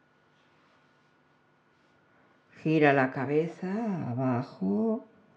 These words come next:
a un lado, arriba y a otro. Estira tus huesos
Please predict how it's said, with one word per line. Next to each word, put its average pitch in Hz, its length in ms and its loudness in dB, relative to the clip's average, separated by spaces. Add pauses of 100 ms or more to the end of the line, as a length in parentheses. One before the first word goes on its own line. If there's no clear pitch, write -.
(360)
a 120 220 4
un 127 300 4
lado, 170 600 6
arriba 190 640 -2
y 190 100 -2
a 165 140 -2
otro. 120 420 -4 (3750)
Estira 143 500 2
tus 131 160 -2
huesos 175 440 0